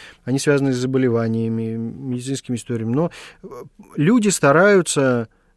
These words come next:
э, не сходить с этого пути. И вот это для них критерий.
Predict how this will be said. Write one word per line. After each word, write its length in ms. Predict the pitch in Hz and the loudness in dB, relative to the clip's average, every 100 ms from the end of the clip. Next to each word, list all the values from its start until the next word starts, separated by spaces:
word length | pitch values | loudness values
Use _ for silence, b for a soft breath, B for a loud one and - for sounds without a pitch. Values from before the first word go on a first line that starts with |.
| _ - | _ -6
э, 260 | 127 120 120 | -2 0 0
не 100 | 139 | 0
сходить 380 | - 147 190 - | 2 2 2 0
с 40 | |
этого 180 | 147 147 | 0 0
пути. 380 | - 143 107 85 _ _ _ _ _ _ _ _ | -2 -4 -6 -12 _ _ _ _ _ _ _ _
И 120 | 131 | -2
вот 160 | 131 147 | 0 2
это 180 | 196 131 | 4 4
для 120 | 127 | 2
них 120 | 143 | 0
критерий. 480 | - 131 107 90 | -2 -6 -6 -12